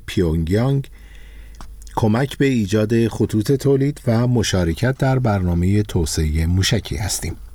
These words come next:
پهپاد شاهد که ایران آن را ساخته و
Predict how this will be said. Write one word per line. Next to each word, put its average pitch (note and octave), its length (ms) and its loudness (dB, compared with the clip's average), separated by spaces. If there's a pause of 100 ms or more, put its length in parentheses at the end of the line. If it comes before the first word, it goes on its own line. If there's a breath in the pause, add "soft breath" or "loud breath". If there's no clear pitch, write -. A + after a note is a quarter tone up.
(680 loud breath)
پهپاد B2 400 2
شاهد A2 540 0
که B2 120 -2
ایران G2+ 460 0
آن A2 260 0
را G#2+ 240 2 (300 soft breath)
ساخته - 640 0
و G2 300 0